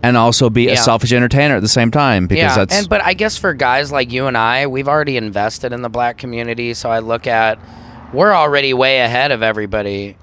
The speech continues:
Speaker 2: you know? I
Speaker 1: Yeah.
Speaker 2: thought when I started Guy Tori's Room, I was gonna be like Jim Carrey and be the famous, the white guy and get plucked out of there, but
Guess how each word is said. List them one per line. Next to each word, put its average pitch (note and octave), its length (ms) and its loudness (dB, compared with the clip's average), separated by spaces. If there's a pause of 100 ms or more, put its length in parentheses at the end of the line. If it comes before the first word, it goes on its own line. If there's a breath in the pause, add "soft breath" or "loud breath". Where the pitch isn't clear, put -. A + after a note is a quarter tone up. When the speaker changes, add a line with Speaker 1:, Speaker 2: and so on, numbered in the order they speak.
Speaker 2:
you A#2 180 -6
know? A#2 160 0
I B2 200 2
Speaker 1:
Yeah. B2 220 2
Speaker 2:
thought A#2+ 80 -4
when A#2+ 120 -4
I A#2 100 -2
started A2 320 -4
Guy A2 200 0
Tori's B2 520 -6
Room, G#2+ 340 -8 (400 soft breath)
I A#2+ 80 -2
was C3+ 100 -2
gonna B2 160 -6
be A#2+ 140 -2
like A#2 160 0
Jim A2+ 280 -6
Carrey A#2+ 440 -6
and G#2 80 -8
be G#2+ 100 -6
the G#2 100 -6
famous, A2 560 -6
the A2 100 -8
white G#2+ 260 -6
guy G#2 160 -8
and F#2+ 100 -12
get G2 160 -12
plucked G#2 320 -6
out C3+ 180 0
of C3+ 60 -6
there, A2 180 -4
but B2 280 -4